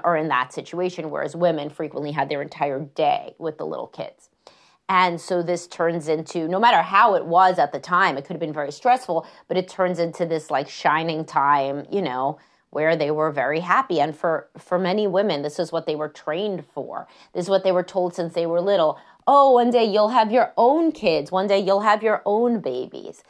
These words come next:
you know, and little girls like to play with babies and they like to think about that. I have two girls, right? And they talk so much about, like, baby names and what they're gonna name their babies and stuff like that.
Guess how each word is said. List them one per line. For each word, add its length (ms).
you 120
know, 240
and 100
little 200
girls 280
like 220
to 100
play 240
with 240
babies 540
and 140
they 100
like 300
to 100
think 240
about 240
that. 220
I 60
have 180
two 240
girls, 520
right? 200
And 100
they 80
talk 320
so 800
much 600
about, 320
like, 300
baby 340
names 680
and 80
what 160
they're 140
gonna 180
name 400
their 160
babies 760
and 160
stuff 300
like 200
that. 340